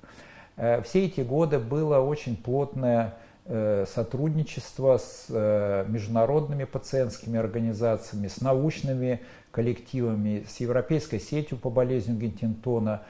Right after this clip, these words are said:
э, с Всемирной, э, организацией помощи пациентам с болезнью, э, Гантингтона. Э, и надо сказать, что, м, э, это сотрудничество было очень продо-, плодотворным.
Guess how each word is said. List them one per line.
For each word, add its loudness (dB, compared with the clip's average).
э, 0
с -6
Всемирной, -2
э, 0
организацией 2
помощи -4
пациентам -2
с -6
болезнью, 0
э, -4
Гантингтона. 0
Э, 0
и 2
надо -2
сказать, 2
что, 0
м, -2
э, -2
это -2
сотрудничество -4
было 2
очень -2
продо-, -2
плодотворным. 0